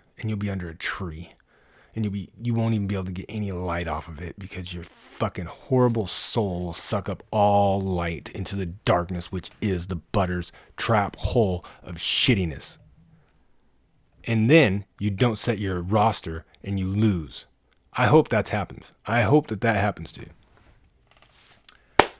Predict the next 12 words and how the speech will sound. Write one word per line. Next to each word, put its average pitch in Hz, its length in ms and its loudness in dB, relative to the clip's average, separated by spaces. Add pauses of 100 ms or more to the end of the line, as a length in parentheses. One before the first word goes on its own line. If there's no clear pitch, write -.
(720)
There 202 140 12
we 214 140 12
are. 135 180 12
We're 127 140 6
done. 143 240 12
We're 98 60 2
talking 139 260 10
about 135 220 12
football. 160 420 12
It's 156 260 10
all 139 320 8
over. 117 360 6